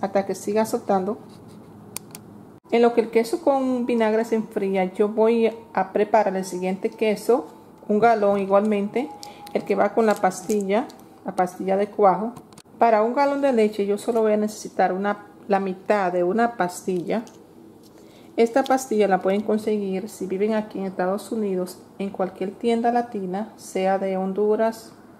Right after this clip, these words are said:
o Guatemala, ahí la venden. La pueden conseguir con el nombre de pastilla de cuajo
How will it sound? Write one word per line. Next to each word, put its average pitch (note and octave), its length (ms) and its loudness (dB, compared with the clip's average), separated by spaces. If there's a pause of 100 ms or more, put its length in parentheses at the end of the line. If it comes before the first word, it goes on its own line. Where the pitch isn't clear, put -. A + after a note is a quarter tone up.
o F3 160 0
Guatemala, F#3 720 0 (480)
ahí F#3 280 0
la G3 140 0
venden. D#3+ 340 -6 (800)
La A3+ 160 4
pueden C4 220 6
conseguir D4 440 0
con A#3+ 200 2
el A3 100 2
nombre G#3+ 320 2
de G3+ 100 0
pastilla G3+ 600 -2
de G#3 120 2
cuajo F#3+ 500 2